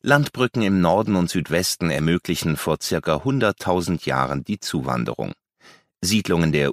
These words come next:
Urjapaner, Ainu, lassen sich durch archäologische Funde bis ins achte Jahrtausend vor Christus zurückführen. Erste schriftliche Quellen über Japan aus der Zeit um zweihundert vor Christus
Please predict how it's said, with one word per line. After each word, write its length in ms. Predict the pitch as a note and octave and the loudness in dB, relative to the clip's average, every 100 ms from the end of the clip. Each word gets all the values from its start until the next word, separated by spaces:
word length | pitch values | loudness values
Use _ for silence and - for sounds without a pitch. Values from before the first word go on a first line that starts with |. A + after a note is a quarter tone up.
| - | 0
Urjapaner, 840 | A2 F#2 C2+ - C#2 C#2+ D2 G2 - _ | 2 2 0 -2 -2 0 2 0 -4 _
Ainu, 460 | D#2 D2+ D2 F2+ A2 - - _ - | -2 0 2 2 0 -6 -20 _ -2
lassen 280 | A2+ C3 D3+ | 0 2 0
sich 180 | B2+ - | 0 0
durch 260 | A2 G#2+ | -2 0
archäologische 680 | A#2+ A#2+ A#2 G#2+ A#2+ A#2+ G2 | -2 2 2 2 0 -2 -2
Funde 360 | - F#2+ G2+ G2+ | 0 0 2 2
bis 200 | F#2 G#2 | 0 -2
ins 220 | F#2+ - | -4 -2
achte 300 | A#2 - B2+ | -6 -2 -2
Jahrtausend 720 | A2+ G#2 - D#2+ E2 F2+ D#2+ | 0 -2 0 0 2 0 -2
vor 200 | - G2 | -2 -4
Christus 600 | - F2+ - D#2 C#2 - | -2 -4 -2 -4 -4 -4
zurückführen. 760 | F#2+ F#2+ - - B1+ A#1+ - - _ _ _ _ _ _ _ | -4 -4 -6 -4 -2 -2 -8 -12 _ _ _ _ _ _ _
Erste 400 | F#2 E2+ - D2 | 0 0 0 -4
schriftliche 540 | C2+ - F2 D#2+ - D2 | -2 -2 -4 -4 -4 -6
Quellen 420 | - D2+ D#2+ A2+ | -2 0 2 0
über 220 | G#2+ C#2+ | 0 -2
Japan 600 | C2 C#2 D#2+ F#2 F2 F#2 | 0 0 0 0 0 0
aus 220 | - - | -4 -8
der 160 | - A1 | -8 -8
Zeit 300 | - C#2+ - | -4 -4 -2
um 200 | C2 A#1+ | -6 -6
zweihundert 600 | - D2 D2 D#2+ C#2+ C#2 | -2 -2 0 -2 -2 -2
vor 160 | - D2 | -4 -2
Christus 500 | E2+ D#2+ F2 D#2 | -4 -4 -2 -4